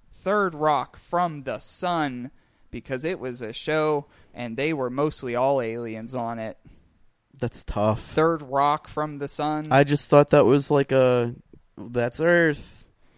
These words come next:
Speaker 1: Planet.
Speaker 2: joke.
Speaker 1: Yeah.
Speaker 2: Oh, fuck. Um,
Speaker 1: So
Speaker 2: I will say this. Each
Speaker 1: None.
Speaker 2: question you've asked, I've answered and then went, "It's gonna be this one." And it has been this one both times with the Barnes and Noble and the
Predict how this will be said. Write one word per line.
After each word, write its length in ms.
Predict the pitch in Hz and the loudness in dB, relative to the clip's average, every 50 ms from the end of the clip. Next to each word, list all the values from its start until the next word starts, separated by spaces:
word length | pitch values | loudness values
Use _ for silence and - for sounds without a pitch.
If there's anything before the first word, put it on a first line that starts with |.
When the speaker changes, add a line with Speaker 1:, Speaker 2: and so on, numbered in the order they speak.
| _ _ _ _ _ | _ _ _ _ _
Speaker 1:
Planet. 480 | - - 160 165 185 190 180 160 160 151 | -12 -10 -8 -6 -6 -4 -4 -4 -2 2
Speaker 2:
joke. 340 | - 123 127 127 127 120 - _ _ - _ _ - _ _ - - | 6 8 8 8 8 4 0 _ _ -20 _ _ -20 _ _ -16 -10
Speaker 1:
Yeah. 280 | 131 127 123 127 127 123 | -8 -8 -6 -6 -6 -4
Speaker 2:
Oh, 240 | 123 127 127 131 127 - | -2 0 0 0 -2 -4
fuck. 500 | - - - - 110 104 107 - - - - _ _ _ - _ | -8 -14 -10 -8 -6 -6 -6 -8 -12 -20 -20 _ _ _ -6 _
Um, 600 | 117 120 120 120 117 117 113 110 110 110 107 113 - _ | 0 2 4 4 4 4 2 2 0 -2 -6 -8 -10 _
Speaker 1:
So 560 | - - - 185 180 185 185 180 175 170 147 - | -10 2 4 6 8 8 8 6 4 2 0 2
Speaker 2:
I 100 | - 127 | 6 8
will 160 | 156 170 190 | 10 10 8
say 220 | 196 - - 156 143 | 8 6 4 4 4
this. 360 | 127 135 160 170 - - - - _ - - _ _ - | 6 6 4 4 2 -4 -8 -12 _ -18 -18 _ _ -4
Each 160 | 127 139 156 | -2 0 4
Speaker 1:
None. 220 | 156 165 185 165 135 | 4 6 6 6 4
Speaker 2:
question 360 | 135 135 131 - - 147 139 | 2 0 -2 -6 -6 -6 -6
you've 140 | 127 120 117 | -6 -6 -4
asked, 360 | 117 117 123 135 - - - | -2 -2 -2 -2 -4 -8 -10
I've 200 | - 117 117 104 - | -10 -10 -10 -10 -12
answered 460 | 104 110 113 - - 139 143 143 123 | -14 -14 -14 -10 -8 -6 -4 -4 -4
and 160 | 117 117 120 | -4 -4 -6
then 160 | 113 107 107 | -6 -8 -8
went, 240 | 110 110 110 107 - - _ _ - _ - _ _ | -8 -10 -10 -12 -14 -16 _ _ -20 _ -20 _ _
"It's 180 | 139 147 - - | -14 -12 -8 -4
gonna 220 | - 139 120 113 | 0 0 0 0
be 180 | 104 107 104 104 | 0 -2 -4 -2
this 320 | 98 104 107 107 - - | 0 -2 -2 -2 -2 -2
one." 340 | 110 107 104 104 107 107 - - _ - _ _ _ - | 0 0 2 0 -2 -4 -8 -14 _ -20 _ _ _ -4
And 160 | 113 117 117 | -2 0 0
it 300 | 113 101 - _ - - - | 0 -2 -4 _ -12 -4 0
has 220 | 117 110 107 107 | 0 0 0 0
been 240 | 110 107 104 104 98 | -2 -4 -4 -4 -2
this 280 | 98 98 101 - - | -2 -2 -4 -2 -4
one 220 | - 98 98 98 98 | -2 -2 -2 -2 -2
both 240 | 98 98 98 - - | -2 -2 -2 -4 -4
times 500 | - - 104 101 101 101 104 104 101 - | -4 -4 -4 -2 -2 -4 -6 -8 -8 -8
with 180 | 101 101 - - | -8 -8 -8 -6
the 120 | 107 107 | -6 -4
Barnes 360 | 101 104 110 107 104 101 - 107 | -2 0 -2 -2 -2 -4 -4 -6
and 80 | 101 101 | -4 -4
Noble 400 | 101 98 98 98 101 104 104 104 | -2 -4 -4 -2 -4 -4 -4 -4
and 200 | 101 104 104 107 | -4 -6 -6 -6
the 260 | 104 104 107 120 | -6 -4 -6 -6